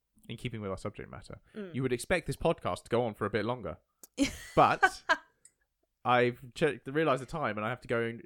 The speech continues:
Speaker 1: and move my car.
Speaker 2: Yep.
Speaker 1: So
Speaker 2: I can't
Speaker 1: I
Speaker 2: believe
Speaker 1: think this
Speaker 2: that
Speaker 1: is gonna
Speaker 2: that's
Speaker 1: be a
Speaker 2: gone.
Speaker 1: part one.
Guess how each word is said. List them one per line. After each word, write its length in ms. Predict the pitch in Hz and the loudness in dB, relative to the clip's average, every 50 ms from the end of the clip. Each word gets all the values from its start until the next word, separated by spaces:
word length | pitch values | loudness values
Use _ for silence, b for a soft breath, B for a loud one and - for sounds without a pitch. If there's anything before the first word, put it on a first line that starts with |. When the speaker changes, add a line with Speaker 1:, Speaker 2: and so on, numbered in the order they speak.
| - _ - | -16 _ -8
Speaker 1:
and 220 | 117 113 113 120 | -8 -6 -4 -2
move 180 | 131 123 117 123 | -2 -2 -2 -2
my 120 | 117 110 | -4 -6
car. 340 | - - 175 147 107 90 90 - | -4 -4 -2 -2 -2 -4 -4 -2
Speaker 2:
Yep. 360 | 226 226 233 226 240 247 - _ _ _ _ _ _ - | 2 4 6 6 4 2 -2 _ _ _ _ _ _ -8
Speaker 1:
So 480 | - - 139 131 120 107 101 101 113 123 - _ _ _ - | -2 2 2 4 4 4 2 0 -2 -4 -8 _ _ _ 2
Speaker 2:
I 60 | 262 | 2
can't 300 | 302 - - - 403 - - | 4 6 6 6 6 6 4
Speaker 1:
I 20 | 311 | 4
Speaker 2:
believe 160 | 294 - 370 | 4 6 6
Speaker 1:
think 140 | 170 165 - | 6 6 6
this 80 | 165 | 6
Speaker 2:
that 40 | - | 6
Speaker 1:
is 40 | - | 8
gonna 100 | 262 262 - | 8 8 6
Speaker 2:
that's 100 | - 147 | 6 4
Speaker 1:
be 60 | 143 | 2
a 40 | 139 | 2
Speaker 2:
gone. 140 | - 269 277 | 2 4 4
Speaker 1:
part 240 | - 147 139 - 240 | 4 4 2 2 0
one. 400 | 147 151 147 113 95 92 95 | 2 2 2 2 0 -2 -6